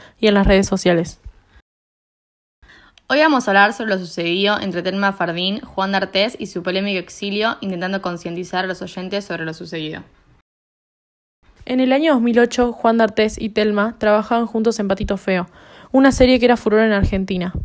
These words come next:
Speaker 1: Cuando ella tenía dieciséis años, se fueron de gira con el elenco. Telma cuenta que en esa gira fue abusada por Juan D'Artés.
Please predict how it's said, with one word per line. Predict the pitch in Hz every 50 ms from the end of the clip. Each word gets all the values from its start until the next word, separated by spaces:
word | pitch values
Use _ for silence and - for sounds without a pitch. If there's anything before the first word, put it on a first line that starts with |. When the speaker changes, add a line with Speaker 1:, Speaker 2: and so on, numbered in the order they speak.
| - _ _ _ _
Speaker 1:
Cuando | - 240 247 254 262
ella | 262 302 -
tenía | 269 240 233 240 233
dieciséis | 220 214 196 202 196 - 220 220 214 -
años, | 226 226 226 226 233 233
se | - - - - 208
fueron | - - 220 233 226
de | 208 196
gira | - - 208 214 214
con | - 190
el | 180 180 180
elenco. | 180 180 180 175 170 165 - 175 - _ _ - - - - - - _
Telma | - 269 269 262 247 226 233 233 233
cuenta | - 240 233 226 208 214 202
que | 196
en | 202
esa | 208 - 220
gira | 208 - 233 208 214 220
fue | 220 - 233
abusada | 220 214 214 - 226 226 220
por | 220 190 190
Juan | - 196 190 185
D'Artés. | 190 185 185 - - - - - - -